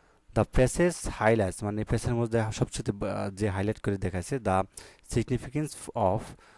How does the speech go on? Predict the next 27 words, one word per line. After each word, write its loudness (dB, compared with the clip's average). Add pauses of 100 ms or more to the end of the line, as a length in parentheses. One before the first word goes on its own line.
(200)
তো -4
এখানে 0
আমাদের 2
হচ্ছে, -4
আহ, -6 (400)
তারপর -6
একটা -8
হবে -4 (800)
ডি -2
নাম্বারটা, 0 (400)
তিন -4
নাম্বারটা -2
হবে -6
সোশ্যাল -4
নেটওয়ার্কিং, -4
ঠিক -10
আছে, -12
সোশ্যাল -6
নেটওয়ার্কিং -6
হবে -4
আমাদের -2 (500)
এই -2
যে 0
ডি -4
নাম্বারটা, -6 (600)
এই -8
যে, -4